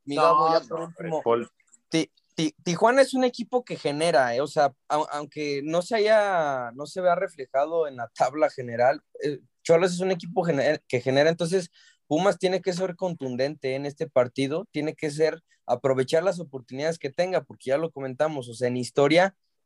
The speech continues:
Speaker 1: creo que no le va muy bien a Pumas, entonces tiene que aprovechar las oportunidades que, que se le presten en el área rival, pero no, no, no veo un partido muy complicado para este Pumas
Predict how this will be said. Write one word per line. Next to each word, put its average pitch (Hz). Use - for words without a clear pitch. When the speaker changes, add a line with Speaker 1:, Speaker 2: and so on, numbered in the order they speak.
Speaker 1:
creo 139
que 113
no 127
le 160
va 151
muy 151
bien 143
a 143
Pumas, 139
entonces 135
tiene 139
que 139
aprovechar 123
las 135
oportunidades 110
que, 92
que 110
se 104
le 101
presten 104
en 107
el 104
área 113
rival, 117
pero 127
no, 143
no, 156
no 175
veo 196
un 190
partido 180
muy 170
complicado 139
para 123
este 123
Pumas 117